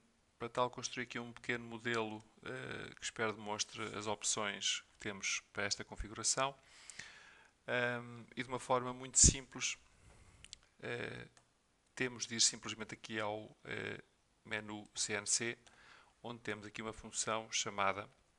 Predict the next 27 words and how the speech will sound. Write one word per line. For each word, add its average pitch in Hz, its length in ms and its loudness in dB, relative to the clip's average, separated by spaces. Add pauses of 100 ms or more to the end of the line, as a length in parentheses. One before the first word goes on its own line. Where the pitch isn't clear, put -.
(220)
eh, 104 680 -6
opções 107 480 -2
do 110 100 -6
sistema 101 380 0
cam, 123 320 2 (1300)
eh, 107 400 0
que - 120 -12
nos 107 140 -6
dá 107 180 6
acesso 110 560 4
a 107 40 0
esta 104 180 -2
caixa 101 340 0
de 110 100 -14
diálogo. 120 440 6 (1000)
Temos 104 200 -10
aqui 107 200 -8
várias 101 260 2
funções 117 560 -2 (960)
e, 120 340 -4 (140)
eh, 117 400 0
o - 140 -16
primeiro 120 360 0
grupo 120 220 -4
de - 40 -8
funções - 800 0 (380)
que 120 480 0